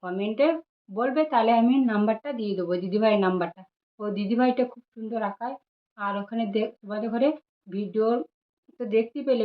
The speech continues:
কত ছেলে, অনেক ছেলে আঁকে, মানে এ গ্রুপ, বি গ্রুপ, সি গ্রুপ, ডি গ্রুপ। তা আমার ছেলে বি গ্রুপে ফার্স্ট হয়েছে। এই তিন চার মাস হচ্ছে ওকে আঁকতে দিয়েছি। দিদিভাই বললো, "তোমার ছেলে ভালোই আঁকে, পরবর্তীকালে ভালোই আঁকতে শিখবে।"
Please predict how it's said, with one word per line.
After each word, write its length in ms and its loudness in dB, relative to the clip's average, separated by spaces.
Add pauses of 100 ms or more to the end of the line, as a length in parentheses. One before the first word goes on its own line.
কত 220 2
ছেলে, 380 0
অনেক 340 2
ছেলে 260 -4 (360)
আঁকে, 320 -8
মানে 180 0 (120)
এ 160 4
গ্রুপ, 280 4
বি 220 0
গ্রুপ, 260 4
সি 220 -6
গ্রুপ, 240 0
ডি 220 0
গ্রুপ। 280 -2 (380)
তা 40 -10
আমার 260 -6
ছেলে 280 2
বি 200 4
গ্রুপে 320 4
ফার্স্ট 380 -4
হয়েছে। 240 -12 (880)
এই 160 -2
তিন 280 0
চার 240 8
মাস 220 4
হচ্ছে 240 0
ওকে 140 2
আঁকতে 300 0
দিয়েছি। 340 -10 (180)
দিদিভাই 380 -2
বললো, 320 2
"তোমার 280 -2
ছেলে 200 -2
ভালোই 360 2
আঁকে, 240 0
পরবর্তীকালে 680 -8
ভালোই 340 0
আঁকতে 300 -4
শিখবে।" 360 -18